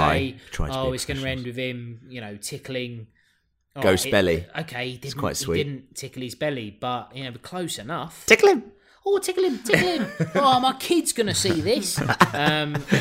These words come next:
Speaker 1: then he, and then he ends up beyond the wall. Like,
Speaker 2: Yeah.
Speaker 1: oh, fucking hell, you, you've, you're having a laugh, aren't you? I'm not happy with that.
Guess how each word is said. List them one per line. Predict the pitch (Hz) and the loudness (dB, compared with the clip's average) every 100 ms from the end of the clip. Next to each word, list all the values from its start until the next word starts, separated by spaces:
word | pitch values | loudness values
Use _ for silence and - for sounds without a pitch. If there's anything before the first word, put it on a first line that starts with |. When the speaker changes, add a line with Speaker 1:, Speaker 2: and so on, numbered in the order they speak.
| 170 | 2
Speaker 1:
then | 175 | 0
he, | 175 175 | 2 2
and | 170 160 - - 170 | 2 0 -4 -10 -6
then | 196 196 | -2 -2
he | |
ends | 175 120 175 | -2 -4 0
up | 226 | 0
beyond | 180 214 220 | 2 0 2
the | 226 | -2
wall. | 240 285 302 190 | 0 0 0 0
Like, | 147 170 185 | -2 -2 0
Speaker 2:
Yeah. | 110 110 92 - - _ _ _ _ _ | 0 0 -4 -14 -20 _ _ _ _ _
Speaker 1:
oh, | 214 202 - | -10 -10 -10
fucking | - 226 196 - 123 117 | -10 -8 -10 -10 -10 -6
hell, | 117 113 | -6 -4
you, | 139 135 - | -2 -2 -4
you've, | 170 139 113 | -6 -8 -10
you're | - 151 113 | -8 -8 -6
having | 104 107 107 | -10 -10 -8
a | |
laugh, | 123 170 131 - | -4 -2 -4 -6
aren't | 98 | -8
you? | 156 | -6
I'm | 175 | -4
not | 139 | -4
happy | 104 - 104 | -4 -8 -10
with | 107 | -8
that. | 160 | -10